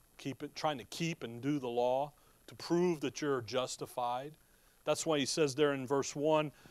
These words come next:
or chapter one, about you're so soon removed from him that brought you the gospel of Christ unto another.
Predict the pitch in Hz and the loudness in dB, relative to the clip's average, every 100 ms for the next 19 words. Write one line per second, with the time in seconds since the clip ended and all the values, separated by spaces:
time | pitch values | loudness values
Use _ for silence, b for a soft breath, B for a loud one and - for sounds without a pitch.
0 | b - 127 - 160 - 147 143 147 139 | b -4 -4 4 4 6 0 2 2 2
1 | 143 131 127 139 - 165 156 - 165 156 | 2 0 -4 -6 0 0 0 0 -2 -2
2 | 135 131 147 156 160 139 - 156 147 147 | -4 -2 0 2 0 -4 -4 0 0 0
3 | 139 156 151 147 147 135 139 143 - 156 | -4 -4 -4 -4 -6 -2 0 0 -4 -6
4 | 147 143 139 151 - 160 143 - 151 156 | -2 -2 -2 -4 -8 -8 -8 -4 -4 -4
5 | 170 160 - 202 220 277 302 294 254 | -6 -6 -2 -2 2 0 4 4 2